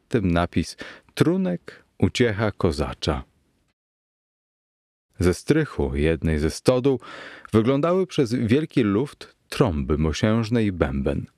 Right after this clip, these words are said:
U bramy stały dwie armatki.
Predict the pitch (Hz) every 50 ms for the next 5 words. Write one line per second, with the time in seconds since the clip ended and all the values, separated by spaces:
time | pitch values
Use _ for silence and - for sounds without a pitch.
0 | _ _ _ _ _ _ _ _ _ _ _ _ _ 98 92 90 110 143 170 170
1 | 139 92 69 65 - _ - - - - - - _ - - - 180 196 202 196
2 | 160 147 180 170 - 147 147 143 127 104 80 - - - - - - 78